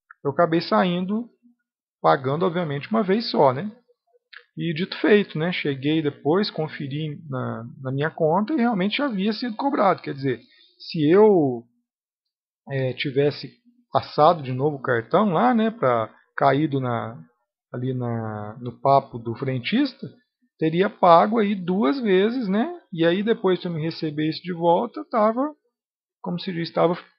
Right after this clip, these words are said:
perdão da palavra, tava perdido, né? Não vou nem falar palavrão aqui, mas estaria perdido. Então, pessoal, não pague, é, programa lá nos hotéis da Zona Boêmia, lá do Sobe e Desce B H.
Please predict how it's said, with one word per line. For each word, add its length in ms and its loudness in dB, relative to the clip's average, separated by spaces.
perdão 240 -4
da 100 -4
palavra, 380 2
tava 180 -2
perdido, 640 0
né? 220 -4
Não 120 -10
vou 100 -4
nem 100 -10
falar 280 -2
palavrão 460 -4
aqui, 200 -10
mas 280 -4
estaria 300 0
perdido. 480 -2
Então, 300 -2
pessoal, 500 -4
não 520 -2
pague, 640 2
é, 520 -4
programa 800 -2
lá 140 -4
nos 180 -6
hotéis 540 -4
da 80 -2
Zona 240 -4
Boêmia, 540 -4
lá 120 -4
do 80 -14
Sobe 280 -8
e 40 -10
Desce 320 -6
B 120 -4
H. 420 0